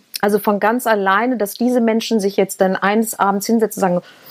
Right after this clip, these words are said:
"So, übrigens, jetzt nach fünf Jahren im Grunde eingeschlafener Phase,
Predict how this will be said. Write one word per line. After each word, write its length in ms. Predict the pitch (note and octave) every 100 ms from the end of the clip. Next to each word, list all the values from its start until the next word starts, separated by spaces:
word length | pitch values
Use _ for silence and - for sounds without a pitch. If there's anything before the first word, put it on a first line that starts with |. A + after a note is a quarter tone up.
| -
"So, 380 | F3 A#3+ B3+ -
übrigens, 680 | A3+ A3 A#3+ A#3 A#3 - -
jetzt 400 | G3 A3+ - A3
nach 300 | G3+ G3+ -
fünf 360 | G#3+ G#3+ -
Jahren 380 | G3 F#3 F#3+ G3
im 100 | F#3
Grunde 400 | F#3 F3+ F#3+ F#3+
eingeschlafener 960 | F3 F#3 F3+ F3+ F3 F3 F3 E3+ E3+ E3+
Phase, 640 | - F3 F#3+ F#3+ F#3 F3